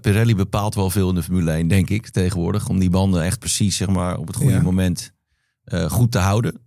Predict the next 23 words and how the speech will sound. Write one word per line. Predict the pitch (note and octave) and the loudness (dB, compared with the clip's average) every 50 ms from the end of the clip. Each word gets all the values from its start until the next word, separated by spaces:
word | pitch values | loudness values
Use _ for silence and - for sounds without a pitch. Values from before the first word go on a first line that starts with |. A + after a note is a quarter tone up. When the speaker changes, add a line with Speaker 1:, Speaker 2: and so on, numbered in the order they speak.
| _ _ _ | _ _ _
Speaker 1:
Eh, | - F2+ E2+ E2 E2 | -8 -6 -4 -4 -4
of | F2 E2+ | -4 -4
het | F#2+ F2+ | -2 -2
nou | F2 F2+ | -2 -2
kwalificatie | - G2+ F#2 F2 - - - G#2 G#2 G2+ G2 - - F#2 | 0 -2 -2 -2 -2 -2 -2 0 0 0 -2 -2 -2 -2
is | F2+ E2+ | 0 0
of | F#2 E2+ | 0 0
in | F#2+ F#2 | 0 0
de | F#2 | 0
wedstrijd, | F#2 G2+ G2 - - G2 F#2 F#2 | 0 0 -2 -2 -2 -2 -2 0
maar | F#2+ A2+ | 0 0
je | - | 0
moet | F#2+ G2+ F#2+ | 0 2 0
er | F#2 | 2
zo | F2 G#2+ G2+ G#2 | 2 2 2 2
mee | G#2+ F#2 F2 | 2 2 0
bezig | F2+ F2+ F#2+ F#2+ F#2+ F#2+ | 0 0 -2 -2 -4 -6
zijn. | D#2 D2+ B1 - - - - - - - - | -6 -6 -6 -8 -10 -14 -16 -20 -20 -14 -10
En | F2 E2+ | -6 -6
het | E2+ - | -4 -2
is | F2+ E2+ - | -2 -2 0
zo | - A#2+ A#2 A2+ G2+ | 0 2 2 2 2
gevoelig. | F#2 F2+ F#2 G#2+ G#2 G2 G#2+ - - | 0 0 0 0 0 0 0 -2 -6